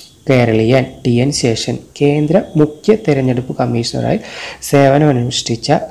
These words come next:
കേരളീയൻ. ടി എൻ ശേഷൻ. ഇന്ത്യയിൽ ആദ്യമായി election commissioner പദവി വഹിച്ച വനിത വി എസ് രമാദേവി. വി എസ് രമാദേവി. തദ്ദേശ സ്വയംഭരണ സ്ഥാപനങ്ങളിലേക്ക് തെരഞ്ഞെടുപ്പ് നടത്തുന്നത് സംസ്ഥാന തിരഞ്ഞെടുപ്പ്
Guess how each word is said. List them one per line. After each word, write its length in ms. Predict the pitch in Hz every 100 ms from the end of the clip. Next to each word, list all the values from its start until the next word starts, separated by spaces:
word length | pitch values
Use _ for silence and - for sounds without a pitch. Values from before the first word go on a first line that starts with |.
| - -
കേരളീയൻ. 720 | 117 113 110 110 123 135 - - -
ടി 80 | 117 113
എൻ 80 | 139 -
ശേഷൻ. 340 | 113 107 139 120 - - - - 175 180
ഇന്ത്യയിൽ 440 | 208 196 120 147 - 135 139
ആദ്യമായി 460 | 147 160 120 139 - 143
election 340 | 131 - 175 165
commissioner 460 | 127 120 117 131 139 139
പദവി 340 | 120 117 135 -
വഹിച്ച 400 | 135 120 120 147 -
വനിത 280 | 120 113 110 127 - - -
വി 120 | 127 123 143
എസ് 160 | 160 -
രമാദേവി. 680 | 113 120 135 131 113 117 131 - - - - 127
വി 120 | 135 170 135
എസ് 160 | 151 - -
രമാദേവി. 680 | 117 110 143 151 113 113 131 - - - - - 165
തദ്ദേശ 440 | 147 170 175 170 202 190
സ്വയംഭരണ 480 | 156 135 131 123 165
സ്ഥാപനങ്ങളിലേക്ക് 800 | - 127 117 117 113 110 110 - 156
തെരഞ്ഞെടുപ്പ് 520 | 143 131 147 151 156 165
നടത്തുന്നത് 540 | 127 117 - - 110 127 - -
സംസ്ഥാന 520 | 120 127 - 131 120 147 170
തിരഞ്ഞെടുപ്പ് 460 | 123 113 110 107